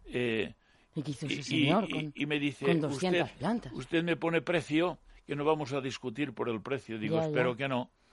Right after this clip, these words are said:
Speaker 1: porque yo le voy a pedir lo que realmente ha costado la mano de obra
Speaker 2: Claro.
Speaker 1: de, de lo que es la
Speaker 2: Lo que ha
Speaker 1: maceta".
Speaker 2: costado el dedo verde, que es que si no,
Speaker 1: Exactamente,
Speaker 2: claro.
Speaker 1: de colocarlas, de cuidarlas. Ya llevaban cerca de un mes.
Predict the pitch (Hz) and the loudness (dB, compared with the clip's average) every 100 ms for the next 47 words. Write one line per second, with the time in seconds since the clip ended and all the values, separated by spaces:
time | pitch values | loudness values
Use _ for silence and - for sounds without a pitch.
0 | - - - 131 123 135 139 127 107 139 | -20 -20 -6 -2 -2 0 0 0 -2 -2
1 | 127 135 127 135 127 135 135 131 127 123 | 2 2 2 0 -2 -2 0 -2 0 -2
2 | 123 131 139 131 135 110 131 131 - - | 0 0 0 -2 -4 0 -2 -2 -8 -20
3 | - - 131 117 110 143 123 117 101 120 | -20 -10 -8 -8 -2 0 2 0 0 -2
4 | 127 127 123 135 117 98 78 - - 101 | 0 0 2 2 2 -2 -6 -12 -14 -8
5 | 101 107 110 147 156 110 - - 127 120 | -2 -2 0 4 4 4 -2 -6 -2 -2
6 | 87 _ _ - 120 113 127 120 135 131 | -4 _ _ -8 -6 -4 -4 -2 0 4
7 | 156 151 160 - 170 175 190 170 208 202 | 4 4 4 6 6 8 8 8 8 6
8 | 180 - _ 135 127 151 123 147 139 135 | 2 -2 _ -12 -4 0 4 4 6 4
9 | 123 120 147 139 131 170 - 135 123 123 | 4 2 0 -2 0 -2 0 2 2 2
10 | 120 107 131 127 120 131 131 110 113 - | 0 2 2 2 4 4 4 0 -6 -4
11 | 120 120 131 135 123 143 165 151 135 120 | -2 2 2 0 0 -2 0 2 4 2
12 | 120 123 127 120 113 110 107 127 113 - | -2 -6 -6 -4 -4 -4 -6 -6 -8 -14